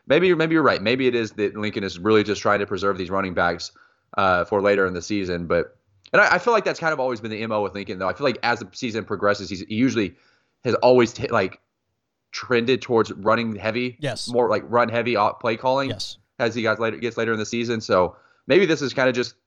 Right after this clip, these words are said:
Speaker 1: right on script for Lincoln Riley and his play calling. I remember Ronnie Anderson, uh, that year that he broke out, I think it was,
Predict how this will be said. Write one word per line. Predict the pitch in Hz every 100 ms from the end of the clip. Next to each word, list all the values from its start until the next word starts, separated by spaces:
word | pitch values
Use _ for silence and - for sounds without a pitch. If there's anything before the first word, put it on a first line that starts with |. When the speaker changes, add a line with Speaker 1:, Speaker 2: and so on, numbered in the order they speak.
| _
Speaker 1:
right | 95 110
on | 120
script | 101 127 107
for | 113
Lincoln | 101 98
Riley | 98 95
and | 92
his | 95
play | - 95
calling. | 101 90 87
I | 80 - _ _ _ _ _ _ -
remember | 123 127 110 90 - _
Ronnie | 110 117 113
Anderson, | 113 104 95 90 82 _ _ _ -
uh, | 104 104
that | 101
year | 117
that | 113
he | 101
broke | 107 101 104
out, | 92 101 85
I | 110
think |
it | 107
was, | 87